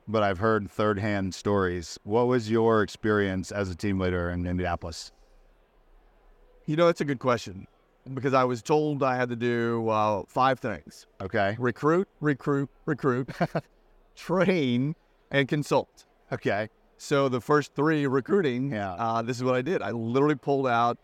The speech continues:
Speaker 2: this is before any kind of C R M was developed that I eventually is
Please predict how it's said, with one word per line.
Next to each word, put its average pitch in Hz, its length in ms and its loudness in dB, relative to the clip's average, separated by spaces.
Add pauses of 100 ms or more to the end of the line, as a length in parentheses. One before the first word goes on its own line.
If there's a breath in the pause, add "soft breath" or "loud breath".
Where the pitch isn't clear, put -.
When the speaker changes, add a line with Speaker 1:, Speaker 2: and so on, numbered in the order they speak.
(200)
Speaker 2:
this 123 120 -6
is 131 60 -8
before 120 300 2
any 139 180 2
kind 151 200 0
of 127 80 -2
C 151 220 -2
R 131 220 4
M 131 100 -2
was 127 140 -2
developed 123 440 0
that 120 120 2
I 123 220 2 (200)
eventually 127 400 0
is 107 200 -6